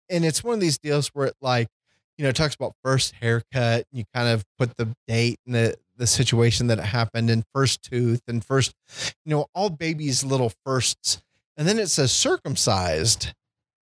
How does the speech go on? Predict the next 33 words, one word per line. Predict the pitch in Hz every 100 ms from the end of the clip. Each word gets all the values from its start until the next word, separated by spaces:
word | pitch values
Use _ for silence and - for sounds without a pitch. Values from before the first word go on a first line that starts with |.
| _
and | 156
then | 165
it | 151 -
says | 139 117 - -
yes, | 123 156 185 117 95 - - - - _
and | 160
then | 165
it | -
gives | 143 135 123
the | 110
date | 107 113 -
that | 117
I | 120
was | 143
circumcised. | - 320 151 120 - 92 65 110 - - _ _ _ _ _ _ _ _
And | 175 160
as | 139
a | 139 -
twelve, | 175 185 160
thirteen-year-old, | 170 151 - 208 202 143 120 117 -
I'm | 156 196 208 160
literally | 151 220 208 151
in | 135 147
this | 135 -
moment | 160 190 175
of, | 123
like, | 123 -
going, | 127 123 117 104 -
<gasps> | _ 170 226 285 349 330 294 254 214 - _ _ _ _ _ _ _ _ _ _ _
"I've | - 208 285 -
been | 151
circumcised?" | 104 - 135 147 381 359 403 392 427 381 -
Like, | - 175